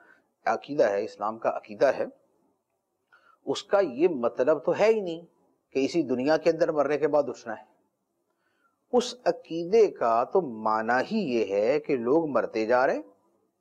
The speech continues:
اپنی قبروں میں یا جہاں بھی وہ ختم ہو جاتے ہیں، یہ-، یعنی وہ ان کے بدن چلے جائیں، گل سڑ جائیں، جو مرضی ہو جائے۔ پھر ایک دن ایسا آئے گا کہ جب سارے کے سارے انسان فنا ہو جائیں گے،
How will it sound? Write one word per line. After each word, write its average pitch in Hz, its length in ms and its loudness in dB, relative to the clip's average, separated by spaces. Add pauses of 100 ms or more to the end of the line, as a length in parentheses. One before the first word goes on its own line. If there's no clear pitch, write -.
اپنی 131 260 -4
قبروں 147 420 4
میں 123 360 -2
یا 117 120 0
جہاں 127 380 -2
بھی 120 180 -4
وہ 113 140 0
ختم 180 320 -2
ہو 180 80 2
جاتے 175 320 2
ہیں، 185 200 -8 (180)
یہ-، 113 300 -4
یعنی 120 340 -4
وہ 123 300 0 (400)
ان 127 120 -4
کے 127 120 0
بدن 123 340 0
چلے 123 260 0
جائیں، 120 300 -2
گل 120 140 2
سڑ 123 180 0
جائیں، 117 240 -2
جو 160 140 2
مرضی 123 300 -2
ہو 95 140 -8
جائے۔ - 200 -8 (800)
پھر 294 220 2 (180)
ایک 233 300 2 (200)
دن 311 140 0 (120)
ایسا 190 320 2
آئے 120 260 0
گا 123 220 2
کہ 190 180 -4
جب 190 320 0
سارے 160 480 0
کے 214 160 -4
سارے 147 340 2 (100)
انسان 175 520 -2
فنا 208 180 2
ہو 160 120 2
جائیں 98 220 -8
گے، - 40 -18